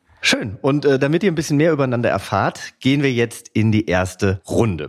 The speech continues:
Eure Augen, die bleiben erstmal verbunden und ich stelle euch jetzt eine Auswahl aus den sechsunddreißig Fragen zum Verlieben. Und die Fragen, die zielen darauf ab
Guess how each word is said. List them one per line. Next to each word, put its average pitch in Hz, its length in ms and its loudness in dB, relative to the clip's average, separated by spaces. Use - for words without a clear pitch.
Eure 95 240 0
Augen, 127 220 0
die 123 80 0
bleiben 101 260 -2
erstmal 98 300 -2
verbunden 90 560 0
und 120 120 0
ich 107 120 0
stelle 113 240 0
euch 113 180 -2
jetzt 113 220 -4
eine 95 220 0
Auswahl 110 380 0
aus 95 180 -2
den 98 160 2
sechsunddreißig 95 800 -2
Fragen 80 400 -4
zum - 200 -8
Verlieben. 78 580 -2
Und - 120 0
die 107 60 2
Fragen, 123 320 -2
die 143 100 -2
zielen 135 260 0
darauf 123 340 0
ab 127 240 -4